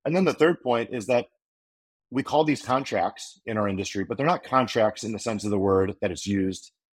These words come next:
in other parts of our lives, right? These are really more like handshake agreements. And so when the market gets volatile, the rate goes up or the rate goes down,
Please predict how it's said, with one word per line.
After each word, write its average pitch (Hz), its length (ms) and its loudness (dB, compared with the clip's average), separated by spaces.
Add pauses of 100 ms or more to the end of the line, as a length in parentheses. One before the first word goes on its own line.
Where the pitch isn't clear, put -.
(140)
in 113 100 -4
other 110 280 2
parts 98 280 2
of 98 80 -2
our 90 120 2
lives, 80 440 -2
right? 92 200 -2
These 127 160 -2
are 143 80 4
really 143 260 2
more 123 140 4
like 110 160 2
handshake 104 400 -4
agreements. 98 600 -2
And 104 140 -10
so 107 300 4 (640)
when 107 140 -2
the 101 80 2
market 110 320 4
gets 127 180 2
volatile, 117 560 6
the 98 100 0
rate 110 240 2
goes 120 260 2
up 110 340 4
or 95 80 -4
the 92 80 -4
rate 110 180 0
goes 113 180 -4
down, 98 440 -4